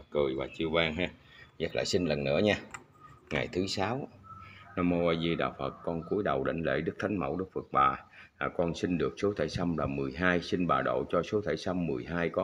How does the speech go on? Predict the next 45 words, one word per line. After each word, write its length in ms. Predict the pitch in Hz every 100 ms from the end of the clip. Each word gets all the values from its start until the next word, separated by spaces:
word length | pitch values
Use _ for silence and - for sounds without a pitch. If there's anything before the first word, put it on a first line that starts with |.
| -
cái 100 | 95
lộc 240 | 69 -
ngày 140 | 71 64
thứ 140 | 85 87
sáu, 300 | 98 98 117
ngày 180 | 76
sáu 260 | - 85 101
tháng 260 | 107 110 113 - - - -
chín 200 | 120 139
dương 220 | 90 80
lịch 160 | -
năm 180 | 78 87
hai 120 | 90
không 240 | 85 87 90
hai 80 | 87
bốn. 220 | 90 110 139 - - - -
Xin 140 | 95
bà 140 | 82 67
cho 200 | - 80
con 300 | - 95 87
xin 200 | 95 92 - -
số 200 | - 104
mười 220 | 110 69
hai 220 | 76 90
có 180 | 82 104
được 140 | 87 -
cái 100 | 92
lộc 220 | 78 -
cho 80 | 90
cả 220 | 82 67
ba 200 | 85 92
miền, 280 | 87 78 67
xin 200 | - 85
cho 140 | 92 90
con 220 | 92 90
xin 200 | 92 85
được 140 | - -
thánh 120 | -
keo. 240 | 95 90
Nam 140 | 92 95
Mô 160 | 90
A 60 | 90
Di 160 | 87
Đà 80 | 85
Phật. 240 | 80 -